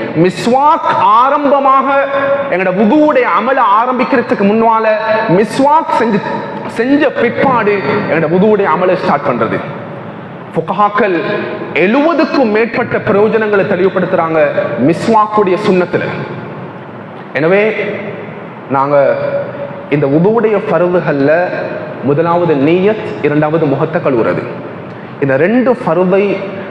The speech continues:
நிறைவேற்றும் பொழுதும் இந்த முக்கியமான மூன்று சுன்னாக்களை நிறைவேற்றணும். முதலாவது பிஸ்மி, இரண்டாவது இரண்டு கைகளையும் கழுவுவது, மூன்றாவது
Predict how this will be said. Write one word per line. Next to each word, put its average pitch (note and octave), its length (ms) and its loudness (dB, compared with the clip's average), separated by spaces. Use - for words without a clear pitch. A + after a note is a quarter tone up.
நிறைவேற்றும் E3 680 2
பொழுதும் D3+ 500 2
இந்த C3+ 180 0
முக்கியமான F#3 680 0
மூன்று E3+ 360 2
சுன்னாக்களை E3 500 2
நிறைவேற்றணும். A#2+ 720 0
முதலாவது D#3+ 500 0
பிஸ்மி, A3+ 360 0
இரண்டாவது D#3 600 2
இரண்டு D#3 400 0
கைகளையும் D#3 540 2
கழுவுவது, F#3+ 520 2
மூன்றாவது D#3+ 760 2